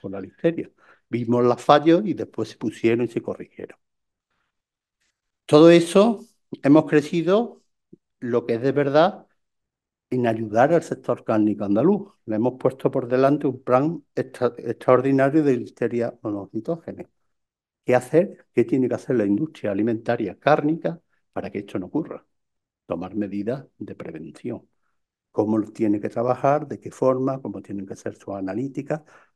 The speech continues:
Porque con la crisis de, de Magrudi vimos que los servicios de, de autocontrol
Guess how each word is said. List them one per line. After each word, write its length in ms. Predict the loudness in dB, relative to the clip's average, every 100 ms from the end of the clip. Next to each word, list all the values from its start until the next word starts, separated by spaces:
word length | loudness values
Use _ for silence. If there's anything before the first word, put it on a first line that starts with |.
| _ -6
Porque 320 | -6 -6 -8
con 160 | -10
la 100 | -12 -10
crisis 420 | -12 -6 -4 -4
de, 320 | -6 -10 -12
de 140 | -10
Magrudi 440 | -4 -2 -2 0 0
vimos 540 | 2 0 2 -2 -4 -18 _ _ _
que 100 | -6
los 120 | -4 -4
servicios 580 | -8 -10 -6 -6 -4
de, 380 | -6 -8 -8 -10 _ -12
de 180 | -10 -10
autocontrol 720 | -12 -10 -10 -4 -4 -4